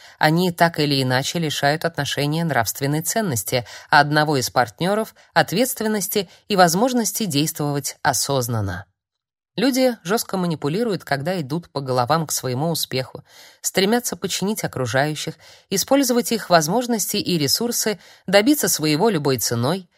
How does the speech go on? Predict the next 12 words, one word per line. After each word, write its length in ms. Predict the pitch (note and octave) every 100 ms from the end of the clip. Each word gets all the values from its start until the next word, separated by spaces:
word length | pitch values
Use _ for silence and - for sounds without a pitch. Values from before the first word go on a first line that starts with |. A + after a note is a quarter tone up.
| _
сорвать 600 | - - B2+ A2+ A#2 A2
куш. 480 | - A2+ G#2+ - - _ _ _ _ _
И 140 | - -
все 240 | - B3+
это 320 | C4 B3+ A#3+ - - _ -
ради 300 | F#3+ B3 G#3+
власти, 720 | E3 C#3+ F#3+ F#3 - - A#2+
которой 480 | - C3 F3 F3+ C#3
неизменно 640 | C#3 C#3+ A#2 C3+ B3 B3+
пытаются 540 | - F3+ E3 F3+ - F3
заменить 640 | D#3+ C#3 A#2+ A2+ A2 - _
любовь. 560 | - A#2 A2 A2 -